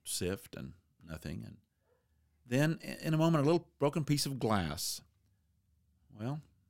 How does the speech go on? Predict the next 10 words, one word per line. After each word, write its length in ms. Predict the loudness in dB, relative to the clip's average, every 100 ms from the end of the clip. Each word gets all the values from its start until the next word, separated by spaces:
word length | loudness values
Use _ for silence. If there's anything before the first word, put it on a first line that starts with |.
| _ _
could 120 | -2
that 160 | -2 -2
be 100 | -4
from 200 | -4 -2
eyeglasses, 720 | -2 0 -2 -2 -4 -6 -4
or 140 | -6
is 80 | -4
that 180 | -8 -8
just 320 | -8 -6 -6
a 220 | -6 -8